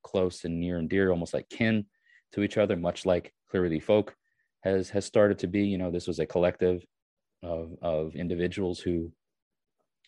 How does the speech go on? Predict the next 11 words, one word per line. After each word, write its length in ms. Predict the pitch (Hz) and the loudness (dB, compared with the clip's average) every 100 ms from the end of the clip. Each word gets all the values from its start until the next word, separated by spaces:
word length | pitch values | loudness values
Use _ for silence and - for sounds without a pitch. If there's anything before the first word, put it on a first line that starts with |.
| _ 87 | _ -10
um, 380 | 85 80 78 82 82 | -6 -6 -8 -8 -8
agreed 540 | 76 80 92 95 85 | -4 0 2 0 -2
to 420 | - 90 90 87 - _ _ _ _ _ _ _ | -2 0 2 -2 -6 _ _ _ _ _ _ _
formulate 680 | 117 117 107 90 90 87 - _ _ _ | 4 4 4 4 0 0 -8 _ _ _
this, 300 | 85 - - | -6 -6 -6
this 220 | 87 82 | -6 -6
tribe 460 | - 95 92 85 82 - | 0 4 6 4 2 -6
with 260 | 85 82 - 85 | -10 -10 -12 -8
the 420 | 82 82 82 85 _ _ _ _ | -4 -2 -2 -6 _ _ _ _
same 360 | - 101 92 82 | -4 0 0 2
goals 500 | 87 80 73 - | 2 2 0 -10